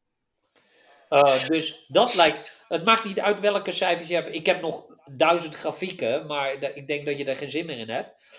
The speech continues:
Eh, en dat snap ik heel goed. Maar wij kunnen het, ik, wij kunnen het zo duidelijk laten zien dat die correlatie er gewoon keihard is.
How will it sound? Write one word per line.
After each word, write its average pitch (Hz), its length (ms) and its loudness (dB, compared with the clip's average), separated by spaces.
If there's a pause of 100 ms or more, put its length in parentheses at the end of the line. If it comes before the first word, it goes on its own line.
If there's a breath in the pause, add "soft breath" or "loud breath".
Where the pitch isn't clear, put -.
(260 loud breath)
Eh, 123 500 2
en 143 100 0
dat 139 220 -2
snap 170 360 0
ik 151 120 0
heel 143 240 6
goed. 151 460 0 (600)
Maar 147 460 0
wij 160 240 0
kunnen 151 300 -6
het, 143 220 -14 (300)
ik, - 280 -12
wij 165 160 -6
kunnen 165 220 -6
het 117 120 -16
zo 160 540 2
duidelijk 156 440 0
laten 135 340 -6
zien 127 320 -12
dat 135 180 -8
die 123 100 -20
correlatie 131 680 -2
er 135 60 -10
gewoon 123 280 -6
keihard 117 460 -6
is. - 400 -16